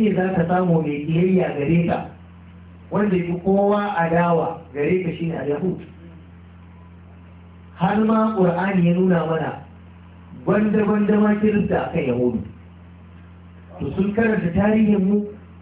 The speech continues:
kuma sun san yaya muke, dan haka suka fito mana da abubuwa da yawa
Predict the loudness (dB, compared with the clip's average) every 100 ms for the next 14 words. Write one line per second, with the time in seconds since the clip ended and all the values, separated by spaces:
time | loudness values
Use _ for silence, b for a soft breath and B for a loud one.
0 | -20 -20 -20 -20 -20 -20 -6 0 0 2
1 | 2 2 2 0 0 2 0 0 0 2
2 | 0 0 -8 -20 -20 -20 -20 -20 -6 -4
3 | 0 0 0 -2 -2 -2 -2 0 0 0
4 | 0 -2 -4 -4 -2 0 0 0 0 2
5 | 0 0 -4 -8